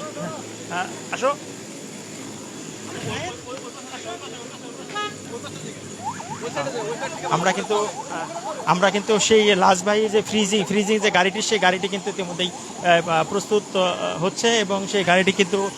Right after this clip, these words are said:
সেই গাড়ির মধ্যে কিন্তু কিছুক্ষণের মধ্যেই কিন্তু আমরা দেখব যে এই সেই, আহ, তা-, আপনারা দেখতে পাচ্ছেন সেনা অফিসার তানজিম সারোয়ার নির্জনের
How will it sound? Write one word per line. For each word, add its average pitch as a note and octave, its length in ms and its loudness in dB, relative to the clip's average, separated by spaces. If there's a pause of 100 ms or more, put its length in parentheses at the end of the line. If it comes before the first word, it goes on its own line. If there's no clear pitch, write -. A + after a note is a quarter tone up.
(260)
সেই G3+ 140 4
গাড়ির F#3 280 2
মধ্যে G3 200 -2
কিন্তু G3 240 -2
কিছুক্ষণের G#3 440 -2
মধ্যেই G3+ 280 4
কিন্তু G3 300 2 (400)
আমরা F3 260 4
দেখব F#3 400 -2
যে G3 120 4
এই F#3 180 2 (160)
সেই, F3 380 6
আহ, E3 200 10
তা-, D#3+ 320 6 (1400)
আপনারা D3+ 300 10
দেখতে D3 260 10
পাচ্ছেন D#3+ 600 8
সেনা C3+ 540 10
অফিসার C3+ 680 8 (180)
তানজিম B2+ 340 6
সারোয়ার C3 760 8
নির্জনের B2 520 8